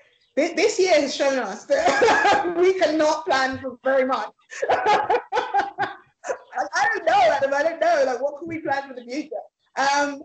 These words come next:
hopefully, we won't have any, uh, won't have a second wave or a third wave. So hopefully, plan for the future to survive a pandemic. Um, and then, you know,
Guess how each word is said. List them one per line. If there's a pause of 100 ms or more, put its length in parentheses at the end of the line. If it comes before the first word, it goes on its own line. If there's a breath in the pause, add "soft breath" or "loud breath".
(260)
hopefully,
we
won't
have
any, (180)
uh,
won't
have
a
second
wave
or
a
third
wave.
So
hopefully,
plan
for
the
future
to
survive
a
pandemic. (400 loud breath)
Um,
and
then,
you
know,